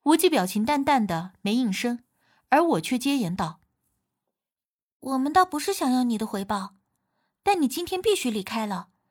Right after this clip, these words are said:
不能继续留在圆圆姐的身边。即便你是出于好意，但人鬼殊途，继续这样下去，对你和他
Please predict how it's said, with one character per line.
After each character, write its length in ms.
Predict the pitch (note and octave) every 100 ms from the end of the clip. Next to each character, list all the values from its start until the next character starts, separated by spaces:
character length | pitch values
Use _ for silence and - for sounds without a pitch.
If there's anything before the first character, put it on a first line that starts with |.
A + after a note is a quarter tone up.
| _ _
不 120 | E4
能 180 | D4 C#4+
继 160 | D4+
续 120 | C#4+ D4+
留 160 | A#3
在 140 | A#3 C#4
圆 180 | A#3
圆 160 | A#3+ C4
姐 100 | A3
的 100 | G3+
身 200 | - B3+
边。 320 | C#4 C4+ C4+ _ _ _ _ _ _
即 160 | - C4
便 180 | E4+ G#4
你 80 | B3+
是 120 | A3+
出 200 | - C4
于 100 | A#3+
好 220 | A#3+ F3
意， 300 | F#3 G#3 - _ _ _ _ _ _
但 220 | C#4 C4
人 180 | A#3 B3
鬼 160 | A#3+ G#3
殊 240 | - B3+
途， 380 | B3+ A3+ A3 A#3 _ _
继 180 | - D#4
续 140 | C#4+ C#4+
这 100 | D4
样 160 | C4
下 220 | B3+ B3+
去， 340 | B3 - A3+ - _ _ _
对 160 | F#4+
你 180 | E4+ G#3+
和 180 | F#3+ A3+
他 280 | B3 C#4